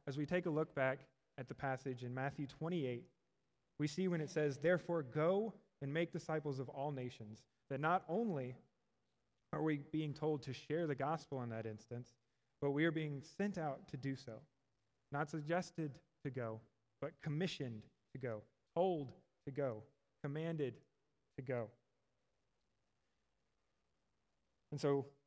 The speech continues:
now I stand here before you, and I'm not saying that God is necessarily saying, "You need to go and leave the country. You need to sell your belongings.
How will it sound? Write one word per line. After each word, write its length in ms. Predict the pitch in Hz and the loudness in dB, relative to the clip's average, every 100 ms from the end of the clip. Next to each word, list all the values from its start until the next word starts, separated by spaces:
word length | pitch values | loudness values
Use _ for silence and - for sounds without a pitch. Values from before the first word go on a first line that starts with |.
| - | -4
now 120 | 147 | 2
I 80 | 147 | 2
stand 300 | 147 180 190 | 2 0 2
here 120 | 180 | 2
before 320 | 156 147 147 | 0 0 0
you, 140 | 143 139 | 2 2
and 100 | 127 | 0
I'm 100 | 131 | 0
not 200 | 160 147 | 0 0
saying 420 | 147 139 135 131 - _ _ _ _ _ _ _ _ _ _ - | -2 0 -2 -6 -12 _ _ _ _ _ _ _ _ _ _ -6
that 400 | 131 127 123 - _ _ _ _ _ _ _ _ _ _ _ _ _ _ _ _ _ | 0 0 0 -6 _ _ _ _ _ _ _ _ _ _ _ _ _ _ _ _ _
God 200 | 143 139 | 2 2
is 100 | 131 | 2
necessarily 440 | 139 131 - 135 131 | -2 -4 -2 0 0
saying, 340 | 135 127 120 123 | -2 -4 -4 0
"You 160 | 180 | 2
need 140 | 185 143 | 2 0
to 80 | |
go 400 | 123 156 175 170 165 _ _ _ - | 2 6 6 4 -2 _ _ _ -4
and 540 | 131 120 110 107 110 - _ _ | -2 0 -2 -6 -10 -14 _ _
leave 220 | 151 202 | 0 2
the 80 | 170 | 2
country. 500 | - 165 170 165 156 - _ 160 | 0 -2 0 0 0 -4 _ -4
You 80 | |
need 180 | 170 165 | -2 -2
to 280 | - 123 107 - _ _ - | -2 -2 -2 -10 _ _ 4
sell 120 | 190 | 6
your 140 | 202 | 6
belongings. 720 | 156 156 151 147 143 143 135 | 4 4 4 4 2 -2 -6